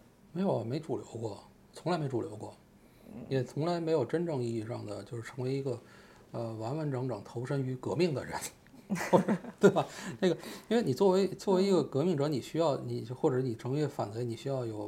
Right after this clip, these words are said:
Speaker 1: 包括像徐志勇先生，
Speaker 2: 嗯。
Speaker 1: 他有他的组织化的能力，
Speaker 2: 对啊。
Speaker 1: 对吧？他像那个高志胜，高志胜律师，
Speaker 2: 对啊，
Speaker 1: 对吧？
Speaker 2: 嗯。
Speaker 1: 他还有其他的一些七零九律师，他们这些人，
Speaker 2: 嗯，对啊。
Speaker 1: 他们需要不断地持续地在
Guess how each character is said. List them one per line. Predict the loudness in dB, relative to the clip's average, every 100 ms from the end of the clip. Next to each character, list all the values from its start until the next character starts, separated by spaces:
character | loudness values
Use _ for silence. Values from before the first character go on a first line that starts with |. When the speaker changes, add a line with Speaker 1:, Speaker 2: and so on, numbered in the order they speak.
| -8
Speaker 1:
包 | -6
括 | -4 -4
像 | -4 -8
徐 | -10 -6
志 | -4
勇 | -4 -6 -10
先 | -8 -4
生， | -4 -6
Speaker 2:
嗯。 | -6 -6 -6 -6 -2
Speaker 1:
他 | 0
有 | 0 0
他 | -2
的 | -2
组 | -4 -6
织 |
化 | 2 2
的 | 2
能 | -2 -6
力， | -6 -4
Speaker 2:
对 | -6
啊。 | -8 -10 -16 -20 -6
Speaker 1:
对 | 0
吧？ | 0 2
他 | 2 4 2
像 | -2 0 2
那 | 2
个 | 2 -2 -2 -4 -2
高 | 0
志 | 0
胜， | -2 -4 -6 -10 -20 -8
高 | -2
志 | 0
胜 | 2 2
律 | 2
师， | 0
Speaker 2:
对 | -2
啊， | -2
Speaker 1:
对 | -2
吧？ | -2 -4
Speaker 2:
嗯。 | -8 -10 -6
Speaker 1:
他 | -2 -2
还 | 0
有 | 0
其 | 0 -4
他 | -2 -2
的 |
一 | 0
些 | 0
七 | 0
零 | -2
九 | -2 -4
律 | -6
师， | -4 -4
他 | -4
们 | -4
这 | -6
些 | -6 -6
人， | -6
Speaker 2:
嗯， | -8
对 | -6 -6
啊。 | -6 -10 -12 -6
Speaker 1:
他 | -4
们 |
需 | 2
要 | 2 2
不 | 0
断 | 2 2 2
地 | 0
持 | -4 -6 -4 -2
续 | 0 0
地 | 0 0
在 | 0 0